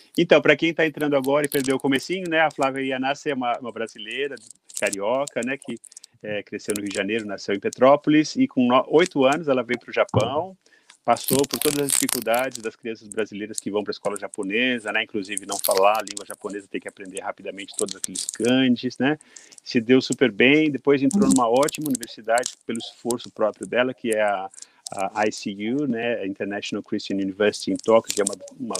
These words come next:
Speaker 1: grande universidade de língua inglesa, universidade, a gente chama de, é, das universidades, é, é, internacionais, né, que tem uma diferença, porque tem as, as universidades que têm menos é, inglês, tem menos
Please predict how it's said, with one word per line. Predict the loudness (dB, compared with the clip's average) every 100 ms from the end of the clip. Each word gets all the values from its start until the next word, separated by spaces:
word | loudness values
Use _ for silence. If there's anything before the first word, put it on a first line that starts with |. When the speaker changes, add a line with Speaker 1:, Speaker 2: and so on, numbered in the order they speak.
| -10
Speaker 1:
grande | -2 4 6 4
universidade | 0 -6 -6 0 6 6 6 -2
de | -4
língua | -4 -4
inglesa, | -2 -2 -2
universidade, | -2 2 4 4
a | 2
gente | -2 2
chama | 2 2
de, | 2 0 0 -12 -10 4
é, | 6 6
das | 4 0
universidades, | -2 -2 -4 2 2 4 -2 -6 -8
é, | -2 0 0 -2 -2 -2 -2 -4 -6 -10 _ -20 _ -20 _
é, | -6 -4 -4 -4 -6 -8 -8
internacionais, | -2 2 2 4 6 8 8 4
né, | -2
que | -4 -6
tem | -4
uma | -4 -2
diferença, | -2 0 0 -4 -10
porque | -10
tem | -10 -8
as, | -4
as | -2 -2 -8
universidades | -12 -14 -10 -8 -8
que | -8
têm | -6 -2 0
menos | 0 2 0 -2 -10 -16 -18 -20 _ -4
é, | -2 -2 -4
inglês, | -6 -2 2 4 2 -2
tem | -6
menos | -6 -6 -8 -10 -14 -12 -12